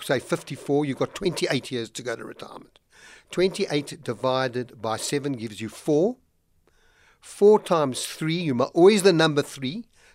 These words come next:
Don't worry where that comes from. And because of inflation, I've worked on eight. Use eight. So it's four times three times eight. You'll need twenty times. A fifty-four-year-old at age, uh, uh, at, will need a twenty-four times.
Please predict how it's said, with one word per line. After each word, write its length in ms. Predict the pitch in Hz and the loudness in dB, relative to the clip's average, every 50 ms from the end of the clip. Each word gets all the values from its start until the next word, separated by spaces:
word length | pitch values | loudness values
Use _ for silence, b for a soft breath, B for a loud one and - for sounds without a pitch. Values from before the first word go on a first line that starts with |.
| b | b
Don't 320 | - 139 156 165 151 - - | 0 2 2 2 0 -6 -10
worry 320 | - 117 131 135 131 127 | -4 -2 0 0 0 0
where 140 | 120 123 117 | 0 -2 0
that 180 | 113 113 - - | -2 -2 -4 -4
comes 240 | - 123 123 117 | -6 -6 -6 -6
from. 220 | - - 147 151 - B B B B B B B | -6 -4 -4 -4 -6 B B B B B B B
And 160 | 117 110 107 | -8 -8 -8
because 300 | 120 - - 180 185 180 | -10 -6 -4 -2 -2 -2
of 100 | 170 151 | -2 -2
inflation, 680 | 147 131 - - 151 143 143 131 - - 135 135 131 - | -4 -6 -4 -2 -2 -2 -2 -2 -4 -6 -6 -6 -8 -10
I've 180 | - - 113 98 | -10 -10 -6 -2
worked 220 | 123 127 127 - | -2 -2 -2 -4
on 140 | 127 123 - - | -6 -8 -6 -4
eight. 280 | 170 143 - - - - b b b b | -4 -4 -4 -6 -12 -20 b b b b
Use 240 | 127 123 131 127 - | -6 -6 -6 -4 -4
eight. 180 | - 123 101 - | -6 -6 -6 -4
So 120 | - 135 | -2 -2
it's 160 | 123 117 - - | -2 -2 -4 -6
four 400 | - - 196 202 220 226 220 B B B B | 0 6 8 10 10 8 8 B B B B
times 280 | B 143 131 131 123 - | B -2 0 0 -2 -4
three 200 | - 147 151 - | -6 -6 -6 -4
times 260 | - 143 131 113 113 | -4 -4 -2 -2 -2
eight. 140 | 127 107 - B B B | -4 -4 -6 B B B
You'll 160 | B 131 143 147 | B 0 2 2
need 280 | 147 151 151 139 - - _ | 2 0 -2 -4 -10 -16 _
twenty 400 | - - 214 226 208 - - 208 | 4 6 6 6 6 2 -2 -4
times. 600 | - - 156 143 127 123 127 147 165 - - - - _ b b b b b b b b b b | -2 2 2 4 4 4 2 0 -2 -6 -10 -12 -14 _ b b b b b b b b b b
A 80 | 117 | -12
fifty-four-year-old 1120 | - - - 220 214 - 233 196 - - 160 147 139 127 123 117 117 113 110 107 113 110 b b b b b b | -2 2 2 2 2 0 -4 -4 -2 0 0 0 2 2 0 0 0 0 0 0 -2 -4 b b b b b b
at 180 | 117 113 - - | -10 -10 -6 -4
age, 440 | 131 123 120 101 - - - - - - | -4 -4 -4 -4 -6 -6 -8 -6 -6 -6
uh, 80 | 127 - - 120 | -8 -6 -6 -6
uh, 140 | 117 120 - - - | -6 -6 -6 -8 -10
at, 280 | - 110 - - - | -12 -12 -12 -14 -12
will 160 | 160 113 117 117 | -8 -6 -6 -4
need 320 | 113 120 117 120 117 - b b b b b | -4 -4 -4 -4 -6 -10 b b b b b
a 60 | - - - - | -20 -20 -14 -4
twenty-four 520 | - 160 160 160 139 - - 147 127 113 | 0 0 2 2 0 -2 -2 -2 -2 -2
times. 400 | - - 101 82 87 85 - - | -2 -6 -8 -8 -10 -14 -18 -20